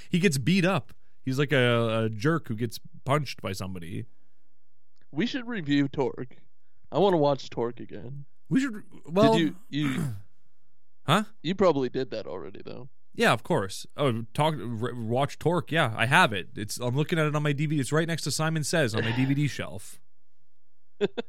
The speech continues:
Speaker 1: It's next to Simon Says and Harmful If Swallowed on C D, multiple C Ds.
Speaker 2: It's a great movie, everybody. Go out and watch it right now.
Speaker 1: Well, uh, watch Beckman instead. That's a great movie.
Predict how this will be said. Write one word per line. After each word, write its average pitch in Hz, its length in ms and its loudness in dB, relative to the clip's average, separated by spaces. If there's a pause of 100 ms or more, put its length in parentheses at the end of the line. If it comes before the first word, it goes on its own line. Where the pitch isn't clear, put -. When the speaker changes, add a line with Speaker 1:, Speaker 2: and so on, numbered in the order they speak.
(200)
Speaker 1:
It's 120 140 -2
next 151 140 4
to 135 80 -2
Simon 180 340 4
Says 170 480 4 (200)
and 131 140 2
Harmful 151 400 4
If 156 80 2
Swallowed 147 440 6
on 131 220 2
C 147 220 2
D, 139 360 2 (440)
multiple 127 400 2
C 123 180 -2
Ds. - 380 -6 (1600)
Speaker 2:
It's 156 220 6
a 185 60 6
great 208 220 6
movie, 147 320 2
everybody. 120 560 -4
Go 160 340 4
out 151 100 2
and 139 80 2
watch 135 240 2
it 127 100 -4
right 123 240 -2
now. 107 420 -6
Speaker 1:
Well, 208 360 4 (200)
uh, - 60 2
watch 196 320 2
Beckman 151 360 6
instead. 85 460 -4
That's 156 280 6
a 127 40 0
great 101 260 0
movie. 101 500 -10